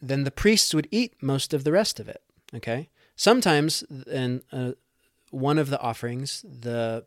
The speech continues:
people who brought the offering would get to eat the food themselves. This is the fellowship or sort of, like, celebration offering. But essentially, the food, once it touched the holy altar,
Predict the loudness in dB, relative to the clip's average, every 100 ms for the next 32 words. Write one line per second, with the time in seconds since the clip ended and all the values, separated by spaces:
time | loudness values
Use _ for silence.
0 | _ -4 0 2 2 4 4 2 0 0
1 | -4 -4 -4 -6 -4 -8 -8 -8 -6 -6
2 | -8 -8 -10 -12 -16 -16 -14 -8 -8 -8
3 | -10 -12 -8 -6 -4 -6 -8 -10 -10 -10
4 | -12 -14 -16 -16 _ -14 -10 -8 -8 -10
5 | -10 -16 -20 -20 _ _ -20 -20 -20 _
6 | _ _ 0 0 0 _ _ _ _ _
7 | _ _ _ _ _ _ _ _ 0 4
8 | 4 4 4 4 2 -4 _ _ _ _
9 | _ -20 -10 -4 -2 0 6 8 8 6
10 | 2 -4 -2 0 0 -2 -2 0 0 0
11 | -2 -2 0 4 4 4 4 2 2 -2
12 | -4